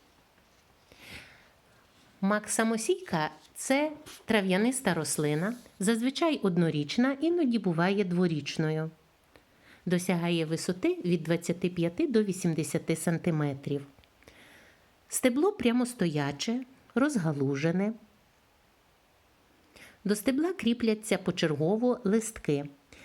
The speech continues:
Листки перисто розсічені, з гострозубчастими частинками,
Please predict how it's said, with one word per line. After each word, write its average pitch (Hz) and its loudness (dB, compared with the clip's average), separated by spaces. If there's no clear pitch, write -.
Листки 220 2
перисто 247 2
розсічені, 180 0
з 165 0
гострозубчастими 214 0
частинками, 156 0